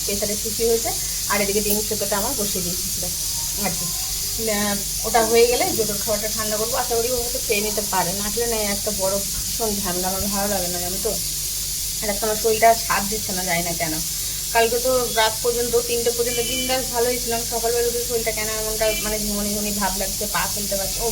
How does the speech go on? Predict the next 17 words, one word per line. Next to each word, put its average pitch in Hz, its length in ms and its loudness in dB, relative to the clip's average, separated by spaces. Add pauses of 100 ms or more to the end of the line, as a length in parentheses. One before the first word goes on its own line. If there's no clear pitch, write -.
বলেছি 220 440 2
তো 196 60 -4 (140)
বারবার 170 320 -4
আগে। - 120 -4 (1800)
তো 254 80 4 (420)
মানে 233 200 2
জোটো 247 220 0
না 269 140 0
থাকলে 269 200 -2
আমি 269 140 -2 (140)
এইগুলো 269 280 -4
কোনো 262 200 -2
কিছুই 285 300 -2
করতাম 214 320 0
না, 196 60 -2 (480)
ওই 220 200 6
মুড়ি, 220 300 0